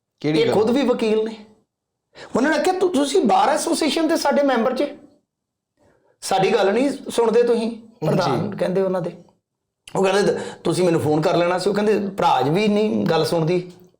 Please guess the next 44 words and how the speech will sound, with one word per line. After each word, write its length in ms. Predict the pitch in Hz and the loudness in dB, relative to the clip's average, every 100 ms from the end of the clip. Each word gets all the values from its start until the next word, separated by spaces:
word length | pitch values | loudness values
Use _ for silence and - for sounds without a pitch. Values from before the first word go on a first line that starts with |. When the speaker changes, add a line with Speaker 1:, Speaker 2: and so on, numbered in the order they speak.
| 135 | -6
Speaker 1:
ਜੀ। 320 | 143 117 113 - | -4 -4 -6 -4
Speaker 2:
ਭਰਾਜ, 400 | 143 120 127 139 127 160 214 123 | 0 0 0 2 2 2 0 -2
ਨਰਿੰਦਰ 400 | 127 127 131 131 | -2 0 0 -2
ਕੌਰ 220 | 127 123 | -2 -2
ਭਰਾਜ 440 | - 131 104 110 127 208 - - - | -2 0 0 0 0 0 -4 -18 -8
ਐਮ 160 | 156 170 | -4 0
ਐਲ 120 | 185 | 2
ਏ 100 | 147 | 2
ਹੈ 40 | 113 | 0
ਜਿਹੜੀ, 300 | 113 - - - _ _ _ - - | -4 -8 -18 -20 _ _ _ -14 -6
ਉਹ 60 | |
ਕਹਿੰਦੇ, 200 | 190 262 | 0 2
"ਅਸੀਂ 140 | 269 285 | 2 0
ਕਿੱਧਰ 220 | 277 285 | 0 0
ਜਾਈਏ, 300 | 262 269 285 | 0 2 0
ਸਾਡੀ 340 | - 180 175 | 0 0 0
ਤੇ 160 | 240 294 | 0 -2
ਥਾਣੇ 400 | - 165 208 330 | 0 -2 0 2
'ਚ 60 | 370 | 2
ਹੀ 60 | |
ਸੁਣਵਾਈ 400 | 359 359 330 320 | 2 2 2 0
ਹੈ 100 | 339 | 0
ਨਹੀਂ, 120 | 285 | 0
ਵਕੀਲਾਂ 380 | 269 233 269 302 | 0 0 0 2
ਦੀ 100 | 330 | 2
ਸੁਣਵਾਈ 420 | 269 294 285 285 | 0 0 0 2
ਹੈ 100 | 294 | 2
ਨਹੀਂ।" 200 | 240 233 - - - _ _ - | 2 0 -2 -10 -20 _ _ -4
ਤੇ 60 | - | 0
ਬਈ 160 | 277 | 0
Speaker 1:
ਦੇਖੋ 140 | - 240 | 2 0
Speaker 2:
ਸਾਨੂੰ 160 | 233 | 2
Speaker 1:
ਫਿਰ 100 | 240 | 2
Speaker 2:
ਕੋਈ 60 | 262 | 2
ਰਾਹ 100 | 226 | 2
Speaker 1:
ਕਿਹਦੀ 140 | 247 | 2
Speaker 2:
ਦੱਸ 120 | 214 | 0
ਦਿਓ। 100 | 196 | 2
Speaker 1:
ਹੋਣੀ 180 | 202 196 | 0 0
ਹੈ, 60 | - | -2
ਜੀ। 260 | 123 123 190 | -2 -2 0
Speaker 2:
ਮਤਲਬ 500 | 202 196 262 277 294 | 0 2 2 2 0
ਕਿ 80 | |
ਵਕੀਲ 580 | 339 285 269 247 277 277 | 0 0 0 0 0 2